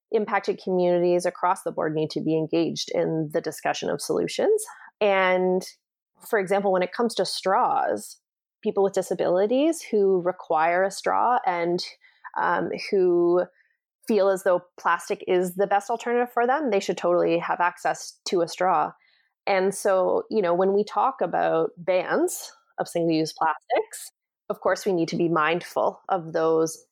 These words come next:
exceptions and those areas that we need to address. You know, it isn't about, you know, just this, like, blanket approach and not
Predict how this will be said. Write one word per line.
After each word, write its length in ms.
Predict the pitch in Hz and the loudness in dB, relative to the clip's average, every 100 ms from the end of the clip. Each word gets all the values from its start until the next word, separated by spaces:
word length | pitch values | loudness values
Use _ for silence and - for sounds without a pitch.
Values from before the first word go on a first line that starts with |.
| - | -8
exceptions 760 | 190 190 - - 247 277 277 | -4 -4 -4 -2 0 2 2
and 240 | 180 185 175 | 2 2 2
those 600 | 170 165 165 165 - - _ _ _ | 2 4 2 0 -6 -18 _ _ _
areas 360 | - 165 165 165 | 0 2 2 0
that 160 | 170 170 | -2 0
we 180 | 170 | 0
need 320 | 170 165 165 - | 2 2 0 -4
to 500 | - 175 160 160 156 | -2 2 4 4 2
address. 640 | 170 190 185 - - - - _ - - - _ - | 0 0 0 -2 -8 -20 -20 _ -20 -20 -20 _ 0
You 100 | 208 | 2
know, 140 | 175 | 2
it 280 | - 220 214 | 2 0 2
isn't 460 | 226 233 285 262 226 | 0 2 0 0 0
about, 760 | 185 170 185 175 170 170 - - - - - _ - | 0 2 4 4 4 2 -2 -12 -16 -18 -20 _ -2
you 120 | 196 | 0
know, 140 | 170 | 0
just 200 | 170 190 | 0 0
this, 180 | 190 - | -4 -2
like, 260 | 170 165 - _ _ - | -2 -2 -10 _ _ -14
blanket 760 | - 170 170 170 185 165 - - - | -2 0 0 -2 0 -2 -4 -14 -4
approach 600 | 196 - - 196 285 - - | -4 -2 0 0 0 -4 -2
and 240 | 170 165 | -2 0
not 440 | 175 170 - - | 2 2 0 -4